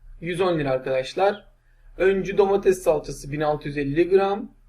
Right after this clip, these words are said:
seksen lira. Sana klasik paket margarin iki yüz elli gramlık dokuz lira. Torku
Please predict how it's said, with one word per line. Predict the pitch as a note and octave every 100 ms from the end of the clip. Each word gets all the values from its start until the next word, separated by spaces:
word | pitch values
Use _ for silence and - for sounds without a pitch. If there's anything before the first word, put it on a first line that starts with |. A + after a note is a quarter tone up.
| _ _ _
seksen | - E3 - E3+ G3+
lira. | G#3 G3+ G#3 - _ _ _ _ _ _ _ _ _
Sana | - G3 G3
klasik | G3 F#3 - -
paket | F3+ F3 E3+
margarin | D#3 D3 D3 D#3+ -
iki | C3+ D3+
yüz | C#3+
elli | D3 D#3+
gramlık | D#3 C3+ B2+ F3+ G3+ _ _ -
dokuz | C3 F3+ D3+
lira. | C#3+ B2+ C#3 G3+ - _ _ _ _ _ _ _ -
Torku | F#4+ - C4 B3+ -